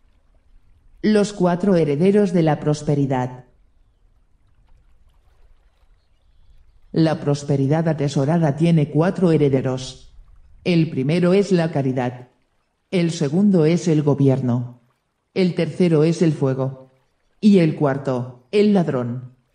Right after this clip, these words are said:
El primer heredero es la caridad, y la mayor parte debe ir a él.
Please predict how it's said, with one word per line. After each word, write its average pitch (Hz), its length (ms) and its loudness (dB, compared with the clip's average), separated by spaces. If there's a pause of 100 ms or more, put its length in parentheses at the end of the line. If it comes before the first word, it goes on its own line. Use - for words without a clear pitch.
(400)
El 170 220 -2
primer 151 340 -2
heredero 160 480 0
es 196 180 0
la 165 180 0
caridad, 151 760 -4
y 202 140 4
la 165 120 4
mayor 156 380 -2
parte 170 380 -2
debe 165 260 2
ir 165 220 2
a 139 80 0
él. 123 400 -6